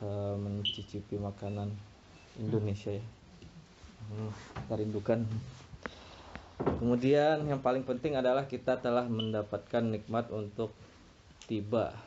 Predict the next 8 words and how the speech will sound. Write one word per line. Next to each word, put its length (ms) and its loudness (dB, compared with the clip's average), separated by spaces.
di 720 -6
salah 320 -6
satu 400 -4
pintu 320 -6
gerbang 560 0
menuju 240 -4
Ramadan, 480 2
yaitu 400 0